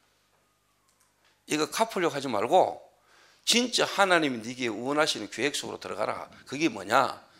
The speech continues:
내가 답을 줬어요. 제가 지금 여러분 앞에 선 거는 여러분이 일일이 말할 수 없는 문제가 내게 너무 많았다니까.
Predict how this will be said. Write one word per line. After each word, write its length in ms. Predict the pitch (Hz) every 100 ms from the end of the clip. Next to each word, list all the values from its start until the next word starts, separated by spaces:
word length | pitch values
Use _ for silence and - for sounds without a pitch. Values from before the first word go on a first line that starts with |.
| _
내가 120 | - -
답을 280 | 120 127 127
줬어요. 380 | 95 - 76 - _ _ _ _ _ _ _ _ _ _ _ _ _ _ _ - - - - - - - - - - - - - _ _ _ _ _ _
제가 640 | - 170 196 196 131 - - - _ -
지금 320 | - 185 170
여러분 220 | 185 208 170
앞에 80 |
선 240 | 139 170 165
거는 560 | 165 147 143 101 - _ _ _ _ _ - _ -
여러분이 400 | 175 254 202 190
일일이 260 | 247 285
말할 260 | 247 180 190
수 80 | 175
없는 160 | 147
문제가 240 | 147 175 170
내게 220 | 117 180
너무 180 | 208 170
많았다니까. 600 | 98 120 - 98 -